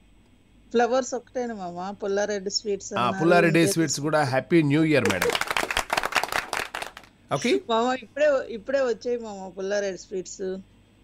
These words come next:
Speaker 2: వచ్చాయినా?
Speaker 1: వచ్చాయి. సేమ్ మురళీకృష్ణ స్వీట్స్ లాగే ఉన్నాయి, ఏం తేడా లేవు. మా నెల్లూరులో మురళీకృష్ణ స్వీట్స్ ఎంత ఫేమస్,
Speaker 2: అవును, అవునండి.
Speaker 1: సేమ్ అలాగే ఉన్నాయి.
Speaker 2: ఏమన్నా
Speaker 1: ఇప్పుడే
Speaker 2: స్వీట్స్
Speaker 1: టేస్ట్
Speaker 2: ఉంటాయా
Speaker 1: చేసాం.
Speaker 2: మీ నెల్లూరులో? ఆ, ఏం స్వీట్, ఏమేసి చే-,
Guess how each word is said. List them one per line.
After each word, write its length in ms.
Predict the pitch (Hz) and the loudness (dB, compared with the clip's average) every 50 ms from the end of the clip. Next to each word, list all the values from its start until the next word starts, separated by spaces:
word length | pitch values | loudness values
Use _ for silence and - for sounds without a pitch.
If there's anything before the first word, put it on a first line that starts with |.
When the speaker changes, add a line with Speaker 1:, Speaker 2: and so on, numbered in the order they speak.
| - - - _ _ - _ - _ _ _ _ _ - - | -20 -20 -20 _ _ -20 _ -20 _ _ _ _ _ -14 -10
Speaker 2:
వచ్చాయినా? 440 | 110 104 - 160 147 123 139 185 285 - - - - _ _ - - - _ _ _ _ _ _ _ _ - | -6 -4 -2 0 0 0 -2 -4 -6 -8 -14 -20 -20 _ _ -20 -20 -20 _ _ _ _ _ _ _ _ -2
Speaker 1:
వచ్చాయి. 580 | 214 214 202 - 247 240 233 220 202 190 180 175 | -2 -2 0 0 0 2 4 4 2 2 0 -2
సేమ్ 420 | - 214 208 214 226 233 240 220 | -6 -4 -2 -2 0 -2 -2 -4
మురళీకృష్ణ 640 | 208 208 190 196 214 220 - 214 214 - - 233 226 | -6 -4 -4 -2 -4 -4 -4 -4 -6 -6 -6 -10 -10
స్వీట్స్ 400 | 220 - - 214 196 190 - - | -10 -8 -6 -6 -6 -6 -6 -6
లాగే 260 | 202 190 196 196 208 220 | -6 -4 -4 -2 -2 -4
ఉన్నాయి, 300 | 214 202 185 180 170 175 | -4 -4 -4 -4 -4 -4
ఏం 160 | 180 196 202 | -4 -4 -4
తేడా 340 | 196 196 180 180 180 190 190 | -4 -2 -2 0 0 0 0
లేవు. 220 | 185 185 180 165 | 0 0 -2 -2
మా 140 | 180 180 180 | -4 -4 -6
నెల్లూరులో 440 | 180 180 190 185 202 214 202 202 196 | -4 -4 -2 0 0 0 0 0 -2
మురళీకృష్ణ 680 | 190 190 190 196 208 196 - 196 185 - - 196 185 | -4 -4 -2 -2 -2 -2 -2 -4 -6 -6 -4 -6 -6
స్వీట్స్ 400 | 180 - 190 185 170 - - 196 | -4 -4 -4 -4 -4 -2 -2 -2
ఎంత 220 | 190 185 180 208 | -2 -2 -2 -2
ఫేమస్, 420 | 214 190 196 196 196 190 - - 220 220 254 277 - _ _ - - | -2 -2 0 0 -2 -4 -4 -2 -4 -4 -6 -6 -10 _ _ -4 0
Speaker 2:
అవును, 240 | 127 147 143 123 | 2 2 2 2
అవునండి. 300 | 92 65 95 104 - 208 | 0 -2 -2 0 2 2
Speaker 1:
సేమ్ 200 | 202 208 214 208 | 2 2 2 0
అలాగే 340 | 190 185 185 190 190 180 202 | -2 -4 -2 -2 -2 -2 -4
ఉన్నాయి. 360 | 196 190 180 175 175 160 - | -6 -4 -4 -4 -4 -2 0
Speaker 2:
ఏమన్నా 200 | 113 117 143 147 | 2 2 2 2
Speaker 1:
ఇప్పుడే 200 | 156 160 - - | 4 2 2 2
Speaker 2:
స్వీట్స్ 220 | - - 170 170 - | 4 4 4 2 2
Speaker 1:
టేస్ట్ 100 | - 151 | 0 -2
Speaker 2:
ఉంటాయా 200 | 135 123 135 127 | 0 2 2 2
Speaker 1:
చేసాం. 140 | 127 123 123 | 2 2 2
Speaker 2:
మీ 120 | 123 120 | 0 0
నెల్లూరులో? 720 | 113 110 110 113 117 123 123 117 123 123 135 147 147 - - - _ _ _ - - - - - - - - 311 262 339 254 269 - - - - | 0 0 0 0 0 0 -2 0 0 -2 -2 -2 -4 -8 -12 -20 _ _ _ -20 -20 -20 -20 -20 -20 -16 -10 -6 -4 0 2 2 0 0 -2 -4
ఆ, 100 | 98 107 | -4 -4
ఏం 520 | 101 90 85 87 85 85 95 110 120 117 | -4 -4 -4 -4 -4 -4 -2 -2 -4 -4
స్వీట్, 280 | 104 - - 123 117 104 | -6 -6 -6 -6 -4 -4
ఏమేసి 640 | 92 92 98 113 127 139 135 120 - - - - | -2 -2 -2 -2 -2 -2 -2 -4 -8 -8 -6 -4
చే-, 60 | 131 | -4